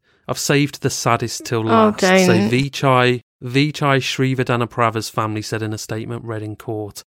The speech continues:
Speaker 1: "Our late father's residence was a place of reflection and prayer. We felt it was the strongest connection to him as he spent his last night there before his death.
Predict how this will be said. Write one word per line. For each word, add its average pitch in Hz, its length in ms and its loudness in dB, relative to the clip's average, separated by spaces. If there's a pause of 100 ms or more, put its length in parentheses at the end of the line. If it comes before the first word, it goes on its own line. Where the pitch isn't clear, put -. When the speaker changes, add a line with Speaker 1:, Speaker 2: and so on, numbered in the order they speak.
(100)
Speaker 1:
"Our 120 180 2
late 120 280 2
father's 123 420 0
residence 117 540 -4
was 113 140 -4
a 117 60 -4
place 110 340 -6
of 113 120 -8
reflection 117 840 -6 (100)
and 117 180 -4
prayer. 107 500 -8 (540)
We 135 220 4
felt 120 400 0
it - 60 -2
was 117 100 -6
the 123 80 0
strongest 113 540 -2
connection 113 540 -4
to 123 120 -2
him 113 400 2
as 120 240 0
he 123 220 0
spent 117 340 0
his 110 160 -2
last 110 400 -2
night 113 320 2
there 117 260 -2
before 113 440 -2
his 113 200 -6
death. - 480 -10